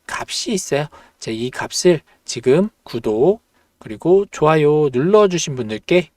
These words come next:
보내드릴 겁니다. 구독, 좋아요 누르셨나요? 네, 그러면 다들 대상자가 되시는 거고요. 자, 구독, 좋아요 누르신 분들은 위에 보이는 전화번호 공일공 삼구오삼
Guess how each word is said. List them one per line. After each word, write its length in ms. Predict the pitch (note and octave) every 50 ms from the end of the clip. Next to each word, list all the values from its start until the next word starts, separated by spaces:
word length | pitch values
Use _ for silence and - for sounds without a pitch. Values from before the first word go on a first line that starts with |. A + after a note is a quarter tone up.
| _ _
보내드릴 380 | - B2 A2+ A2+ G#2+ - B2 B2
겁니다. 320 | - A#2 A2 G#2 A2+ - _
구독, 220 | - - B2+ B2+
좋아요 160 | - C#3 C3 B2
누르셨나요? 560 | B2 C3+ D#3+ E3+ F3 E3+ E3 D#3+ F3+ G3 F#3+ _ _
네, 180 | - B2+ - - _ -
그러면 380 | - C3 A#2 A2+ B2+ C#3 C#3
다들 400 | C3+ - - A#2 C3 D3+ F3+ F#3+
대상자가 500 | F#3 - - A2+ - B2 A#2+ A#2 A2+ A#2
되시는 380 | - - C3 B2+ - E3+ D#3+ D3+
거고요. 280 | B2+ A2 G#2+ A2+ C#3 D#3 D#3 - - - - - - _
자, 120 | - C#3+
구독, 240 | C3 - F3 G3+ G3
좋아요 140 | - A3 G3
누르신 600 | F#3 G3 A3 A#3 B3 A#3 - A3+ A3 G#3 G3 F#3+
분들은 420 | D#3+ C3+ A#2+ A#2 A#2+ D#3+ E3+ D3+
위에 220 | A#2 A2+ B2 B2 A#2+
보이는 300 | - - A2+ A2 A2 G#2+
전화번호 480 | G2+ - G#2+ G#2+ G#2 G#2 G2+ A2 C3+
공일공 600 | - - - C3 C#3 D3 D3 D#3 D#3+ F#3 G3+ G#3+ G#3+
삼구오삼 720 | - - - C#3+ C3+ C3+ - B2 A#2 A2 - - - -